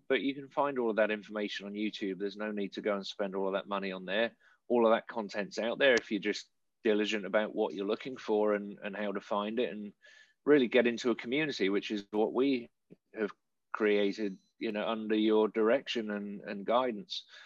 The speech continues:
Um, and his, his final remarks on a, a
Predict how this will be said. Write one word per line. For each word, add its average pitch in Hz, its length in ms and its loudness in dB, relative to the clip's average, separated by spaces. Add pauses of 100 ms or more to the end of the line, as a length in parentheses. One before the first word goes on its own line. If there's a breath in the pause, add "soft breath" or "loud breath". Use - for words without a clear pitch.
(540 loud breath)
Um, 101 320 4 (160)
and 107 160 2
his, 107 420 -2 (340)
his 113 200 -6
final 117 420 6
remarks 113 540 2
on 110 160 -2
a, 107 360 -2
a 104 40 -6